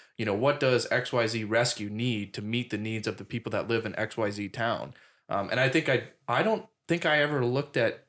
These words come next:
Vermont E M S like that until I started to get to know you guys. And I think that's something that young providers should remember is that, you know,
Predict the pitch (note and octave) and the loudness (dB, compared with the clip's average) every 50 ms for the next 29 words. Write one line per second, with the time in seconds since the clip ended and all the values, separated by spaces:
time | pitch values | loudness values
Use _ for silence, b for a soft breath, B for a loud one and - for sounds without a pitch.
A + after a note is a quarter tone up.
0 | _ _ - B2+ B2 B2+ B2 B2 - A2 A#2 A#2 A2+ A#2 A#2+ C#3 C#3 - A#2+ G#2+ | _ _ -6 -2 0 0 0 0 0 0 -2 -2 0 2 2 2 2 2 0 0
1 | G#2 - G#2+ G#2+ D2 G#2+ A2+ - B2 A#2 A2+ - A#2 A2+ A2 - G#2+ G2+ A2+ A2+ | 0 2 0 0 0 0 0 0 0 0 2 2 0 -2 -2 -4 -6 -4 -2 -4
2 | A2 - G#2+ G#2 G#2 G#2+ A#2 A#2 A2+ - - - C#2+ - - - - - - A2+ | -4 -4 -6 -8 -4 -2 -2 -2 -2 -2 -4 -4 -4 -4 -4 -6 -8 -6 -4 -4
3 | A2+ A2+ - B2+ B2+ B2+ A2+ - B2+ A#2 - A#2 A2 G#2+ G#2+ G2+ F#2+ - B B | -4 -2 -2 -2 0 0 0 0 0 -2 -2 -4 -2 -2 -2 -2 -2 -4 B B
4 | B B B B B A2+ B2 C3 B2 - A#2+ A2 C3+ C3 B2 A#2+ A#2 - B2 G#2+ | B B B B B 0 2 2 0 0 -2 0 2 2 2 2 2 0 -2 -2
5 | G2 F#2 G2 A2 B2+ D3+ C3 G#2+ F#2+ G#2 G2+ - G#2 G2+ G2+ - - b b b | -2 -2 -2 -2 0 0 0 0 -2 -2 -2 0 0 0 0 -2 -6 b b b
6 | b b b G#2+ G#2+ F#2+ F#2+ | b b b -6 -6 -4 -6